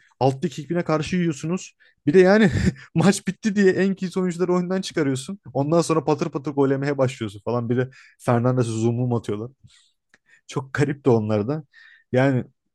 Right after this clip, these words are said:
Manchester United'ın elemesine ben üzüldüm açıkçası. Çünkü ele-, elenmeyi çok hak etmişlerdi. Coventry'e de yazık oldu. Çünkü ya penaltı bence tartışılabilir bir penaltı. Yani kazandıkları son dakika penaltı. Ama yine de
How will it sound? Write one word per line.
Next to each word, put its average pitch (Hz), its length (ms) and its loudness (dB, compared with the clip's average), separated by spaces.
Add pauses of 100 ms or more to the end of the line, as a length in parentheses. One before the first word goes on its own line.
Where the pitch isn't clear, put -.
(160)
Manchester 135 420 -2
United'ın 147 220 -4
elemesine 156 380 -2
ben 156 120 -2
üzüldüm 147 380 -2
açıkçası. 113 420 -8
Çünkü 127 240 -6
ele-, 123 300 0
elenmeyi 127 420 0
çok 131 180 -10
hak 123 100 -4
etmişlerdi. 117 600 -4 (520)
Coventry'e 127 420 0
de 131 60 0
yazık 131 260 0
oldu. 117 380 -4 (280)
Çünkü 127 480 -6 (320)
ya - 160 -12
penaltı 160 600 0 (420)
bence 156 280 0
tartışılabilir 151 520 -2
bir 135 100 -10
penaltı. 113 420 -2
Yani 110 280 -6
kazandıkları 113 540 -2
son 117 240 -4
dakika 107 220 -6
penaltı. 107 500 -6 (400)
Ama 143 420 0 (420)
yine 151 220 2
de 139 220 0